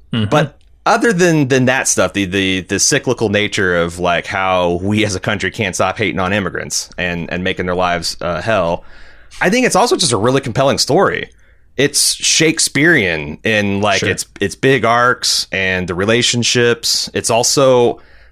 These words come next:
Speaker 2: I think, some of Scorsese's darkest work. I mean, there's some, that's saying a lot.
Speaker 1: Right.
Speaker 2: But there's some repugnant shit that happens in this film. Uh, it's also,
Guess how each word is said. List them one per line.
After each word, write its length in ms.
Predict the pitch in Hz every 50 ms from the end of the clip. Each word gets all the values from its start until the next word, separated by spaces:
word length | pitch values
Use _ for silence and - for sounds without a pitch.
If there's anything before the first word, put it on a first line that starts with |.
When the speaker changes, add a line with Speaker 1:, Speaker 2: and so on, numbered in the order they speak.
| -
Speaker 2:
I 80 | - 110
think, 200 | 120 151 196 208
some 120 | - 233
of 60 | 226
Scorsese's 500 | - - 202 185 - 190 175 170 170 160
darkest 460 | 117 - 98 117 - - 180 - - -
work. 320 | 139 147 180 190 - - -
I 80 | - 104
mean, 160 | 110 110 110
there's 200 | 135 170 185 175
some, 540 | - - 147 135 123 117 113 107 107 104 - _ _ -
that's 280 | 131 147 175 220 220
saying 200 | - 202 165 131 101
a 40 | 101
lot. 400 | 131 156 131 87 85 - - - - - - - - -
Speaker 1:
Right. 220 | 107 107 113 -
Speaker 2:
But 100 | - 127
there's 180 | 196 233 - -
some 120 | 202 147
repugnant 440 | 104 - - 143 139 131 107 85 -
shit 280 | - - 226 220 - -
that 100 | 82 80
happens 340 | 101 95 90 - 90 80 87
in 80 | 87
this 160 | 85 82 - -
film. 440 | - 90 85 80 71 69 71 - - - - _ _ _ _ _ - - - _
Uh, 560 | - 110 107 104 104 101 98 95 92 87 85 - - _ _
it's 220 | 143 160 160 -
also, 580 | 208 240 415 381 - - 381 370 370 359 349